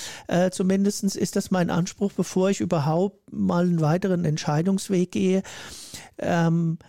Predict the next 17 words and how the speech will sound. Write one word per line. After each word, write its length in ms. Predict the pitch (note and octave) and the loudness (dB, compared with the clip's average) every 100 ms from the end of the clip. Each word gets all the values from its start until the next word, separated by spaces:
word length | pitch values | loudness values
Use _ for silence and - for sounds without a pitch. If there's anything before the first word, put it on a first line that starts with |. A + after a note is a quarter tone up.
| - - - _ - - _ _ | -20 -20 -20 _ -20 -20 _ _
weil 280 | - G3 F3 | -10 -2 0
ich 140 | G3 G#3 | 2 2
muss 260 | G#3+ - | 2 2
wissen, 380 | G#3 A#3+ A#3 A3+ - - - - _ _ _ _ _ _ _ _ | 0 0 0 -2 -4 -12 -12 -20 _ _ _ _ _ _ _ _
was 220 | - F3 | -4 -2
ist 160 | B3+ - | -2 -2
dem 220 | G3 E3 | 0 2
wichtig, 420 | F#3+ - - - | 0 0 -4 -2
was 160 | G3 - | -2 0
hat 140 | F#3 | 0
er 100 | F#3+ | 0
für 180 | F#3 F3+ | 0 0
Fragen, 720 | D#3 - D3+ D#3+ G#3 B3 B3 | 0 0 0 2 0 0 -2
die 140 | A3 F3 | 0 2
er 80 | E3 | 4
nicht 300 | F3+ B3+ - | 2 0 -2
stellt, 520 | - F#3 C4+ - | 0 2 0 -4